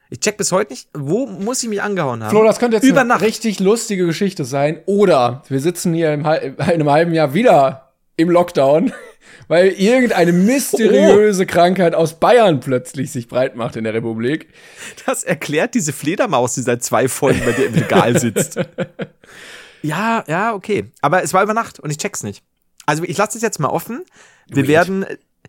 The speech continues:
Speaker 1: es könnte sein, dass die, die Folge, was, zweihundertfünfzehn nicht Herpes, Herpes, Herpes heißt, sondern Lockdown, Lockdown, Lockdown,
Speaker 2: Ja,
Speaker 1: Lockdown.
Speaker 2: ja.
Speaker 1: Äh,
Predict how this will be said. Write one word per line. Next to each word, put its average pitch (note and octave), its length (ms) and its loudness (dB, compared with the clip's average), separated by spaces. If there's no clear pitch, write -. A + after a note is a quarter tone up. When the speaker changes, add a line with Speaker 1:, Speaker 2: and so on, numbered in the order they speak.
Speaker 1:
es C3+ 120 -6
könnte G#3 280 -2
sein, E3+ 200 0
dass F3 200 -4
die, D3+ 260 -2
die C#3 120 -6
Folge, D3+ 260 -2
was, D#3 160 -4
zweihundertfünfzehn D#3 760 -6
nicht E3+ 140 -6
Herpes, D#3 320 -2
Herpes, - 320 -4
Herpes D3 400 -2
heißt, B2 240 -2
sondern A#2 320 -2
Lockdown, C3+ 360 0
Lockdown, C#3 440 0
Lockdown, C#3 260 0
Speaker 2:
Ja, C#3+ 120 0
Speaker 1:
Lockdown. B2 280 -4
Speaker 2:
ja. B2 260 0
Speaker 1:
Äh, D#4+ 60 -12